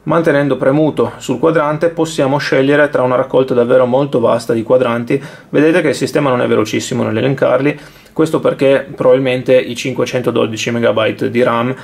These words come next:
sono sì sufficienti ma non garantiscono prestazioni sempre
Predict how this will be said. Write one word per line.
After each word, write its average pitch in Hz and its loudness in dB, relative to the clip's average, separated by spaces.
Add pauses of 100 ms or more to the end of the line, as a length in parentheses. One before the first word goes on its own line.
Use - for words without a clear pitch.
(160)
sono 143 0
sì 135 0
sufficienti 127 0
ma 117 -2
non 110 -2
garantiscono 117 -2
prestazioni 117 -2
sempre 107 -2